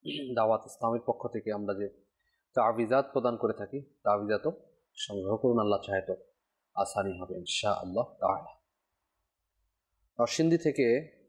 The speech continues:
আমাদেরকে জানিয়েছিলেন যে বোনের বিয়ে হচ্ছে না, তো আপনার বোনের ইস্তেখারা করা হয়েছে, তো বিয়ে কেউ আটকিয়ে রাখেনি অথবা অন্য কোনো সমস্যা দেখা যাচ্ছে না,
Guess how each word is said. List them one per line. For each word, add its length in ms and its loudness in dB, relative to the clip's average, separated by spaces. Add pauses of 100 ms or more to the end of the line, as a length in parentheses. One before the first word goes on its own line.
(680)
আমাদেরকে 480 2
জানিয়েছিলেন 680 4 (520)
যে 200 -2
বোনের 320 4
বিয়ে 260 4
হচ্ছে 280 -2
না, 120 -10 (1700)
তো 60 4
আপনার 440 2 (280)
বোনের 240 4
ইস্তেখারা 420 0
করা 240 4
হয়েছে, 380 -4 (760)
তো 100 2 (600)
বিয়ে 340 2
কেউ 220 4
আটকিয়ে 460 2
রাখেনি 420 0 (180)
অথবা 380 2 (640)
অন্য 220 4
কোনো 180 2
সমস্যা 440 -2
দেখা 220 -2
যাচ্ছে 280 -8
না, 140 -14